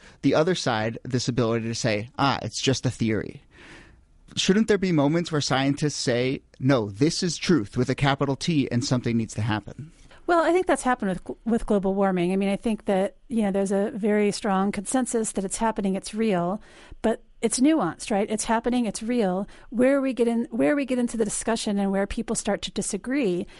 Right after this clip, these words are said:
Speaker 2: is what do we do about it, and what are the best ways
Speaker 1: But
Speaker 2: to proceed? And
Speaker 1: I don't
Speaker 2: how
Speaker 1: know. I, I'll just say though, I, I have found,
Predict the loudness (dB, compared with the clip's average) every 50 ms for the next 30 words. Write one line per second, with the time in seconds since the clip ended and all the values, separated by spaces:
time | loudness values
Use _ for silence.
0 | -20 -10 -4 0 2 2 2 0 0 -2 -2 -2 0 0 -2 0 0 0 0 -2
1 | 0 -2 -2 -2 -4 -4 -6 -8 -10 -8 -6 -4 -2 -2 -2 -2 -2 0 0 2
2 | 2 2 2 2 0 0 -2 -2 0 -2 0 0 0 -2 -2 -2 -6 -6 -6 -4
3 | -4 -2 0 0 0 -2 -2 -2 0 0 2 4 4 4 4 4 4 2 2 0
4 | -2 -6 -6 _ _ _ -20 -20 _ _ _ -20 -4 2 4 4 4 4 0 -2
5 | 0 2 4 4 4 4 2 2 2 2 2 2 0 0 -2 0 2 2 2 2
6 | 2 2 2 4 4 2 2 0 2 2 2 2 0 -2